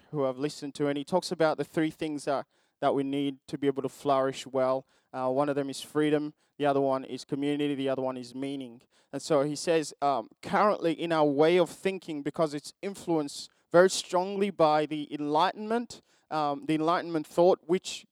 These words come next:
says, "Have unlimited freedom." We don't understand that in order for us to enjoy relationship, we need to give up some of those freedoms. But not a lot of people want to give up freedom, and yet we all want relationship,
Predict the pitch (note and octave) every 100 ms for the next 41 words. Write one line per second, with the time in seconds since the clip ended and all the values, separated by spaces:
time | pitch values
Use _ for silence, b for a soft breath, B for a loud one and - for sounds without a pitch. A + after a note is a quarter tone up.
0 | - - G#3 F3 E3 - _ _ _ G#3
1 | G#3 A3 F#3+ F#3+ F#3 F#3 G3 - F3 -
2 | - G#3+ A3+ D#3+ E3+ G3+ _ _ _ _
3 | _ _ _ _ F3+ A#3 B3 G#3 F3+ -
4 | - A3 A3+ G3 F3+ F#3 F#3 G3+ G3 F#3+
5 | E3+ - - G3+ - F#3+ E3+ E3 E3 D3
6 | D3 F3+ A#3 - F#3+ - - D3+ D3+ F3+
7 | E3 C#3 C#3+ C#3 - C3+ A#2+ B2 D3+ D#3+
8 | - A3 A#3+ E3+ D3 - b b D3+ G3+
9 | C4 C4 C4 B3 A#3 A#3+ A#3+ G3+ A3 G#3
10 | - C4 D4 A#3+ A3+ A#3 _ _ b b
11 | b G3 A3 C#4 C4+ A3 C#4 C4 C4 B3
12 | A#3+ A#3 C4 C4+ C#4+ D4 C#4+ B3 A3 E3+